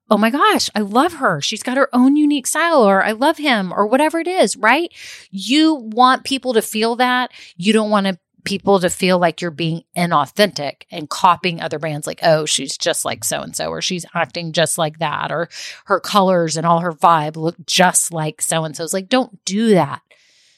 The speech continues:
Do what your heart wants to do, okay? Okay, and the third way that you get to make this business all your own is through how you choose to gain visibility and put yourself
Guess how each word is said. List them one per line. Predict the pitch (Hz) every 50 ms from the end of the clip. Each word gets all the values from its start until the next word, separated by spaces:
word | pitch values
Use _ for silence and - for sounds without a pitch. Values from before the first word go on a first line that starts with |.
| _ _ _ _ _ _ _ _ 208 190 185 175
Do | - 208 220 233 240 247
what | 240 202 185 202 208 208 196 - - _
your | 208 175 185 190 -
heart | - - 208 214 190 -
wants | - 175 208 208 190 - - -
to | 190
do, | 175 226 214 156 113 120 - _ _ _ _ _ _ -
okay? | 170 - 196 175 165 226 339 - _ _ _ _ _ _ _ _ _ _ _ -
Okay, | 220 180 113 - _
and | - 180 175 180
the | 170 160
third | - - - 254 285 359 403 415 403 - - _ _ _ _ _
way | - 302 320 240 135 131 - _ _ 180
that | - 214 202
you | 214 196 247 262
get | 240 294 254
to | - 285
make | 247 247 240 233
this | - 240 226 -
business | 220 226 - 214 214 - - _
all | 185 185 202 214
your | 196 190 185 -
own | 175 170 180 214 269 - _ _ _ _ _ _ _ _ _ _ _ _ _
is | - 226 -
through | - 240 254 233
how | 208 - - - 226 214 208 214 233 262 294 302 - _ _ _
you | - 196 208 214 202
choose | - - - - - 302 320 311 254 208 175 165 190 240 285 294 359 349 339 311 _ _ _ _ _ _ _ _ _ _ _ _ _ _ -
to | - - 262 247 190
gain | - 220 214 233 226 233 220
visibility | 208 226 220 214 226 220 196 220 214 214 214 208 220 220 - -
and | 190 196 180 -
put | - - 175 180 - -
yourself | 196 190 175 - - 175 170 165